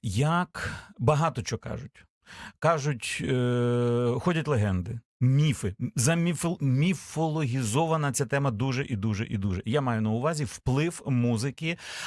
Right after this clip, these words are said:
на, е, психіку, на структуру, взагалі на організм,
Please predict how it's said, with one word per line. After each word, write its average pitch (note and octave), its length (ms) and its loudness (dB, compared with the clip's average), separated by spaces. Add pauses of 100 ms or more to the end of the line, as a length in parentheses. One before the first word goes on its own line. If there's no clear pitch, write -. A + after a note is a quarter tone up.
на, C3 540 4 (280)
е, A#2 760 4
психіку, C#3 500 -2
на A#2+ 140 2
структуру, C3 1040 0
взагалі A#2+ 340 2
на B2+ 120 2
організм, A#2 680 2